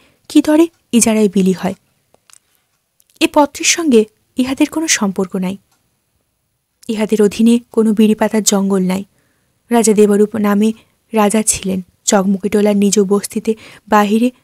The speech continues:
তার যে কোথাও এক ছটাক জমিও নাই, একথা পাটনার উক্ত পত্রলেখক মহাজন জানিলেও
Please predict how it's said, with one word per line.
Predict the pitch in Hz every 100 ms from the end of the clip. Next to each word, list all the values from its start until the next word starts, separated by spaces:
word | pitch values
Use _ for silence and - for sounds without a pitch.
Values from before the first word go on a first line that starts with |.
| _ _ _ _ _ _ _ _ _ _ _ _
তার | 285 262
যে | 302
কোথাও | - 233 233 269 285 _ _ _
এক | - 240
ছটাক | - 269 277
জমিও | 226 214 214 262
নাই, | 277 202 208 _
একথা | 254 247 277 294 - _ -
পাটনার | 240 226 226 254 247 _ _
উক্ত | 254 - 277 -
পত্রলেখক | 214 - 233 240 254 226
মহাজন | 208 202 220 254 247 _ - 220
জানিলেও | 214 196 214 240 269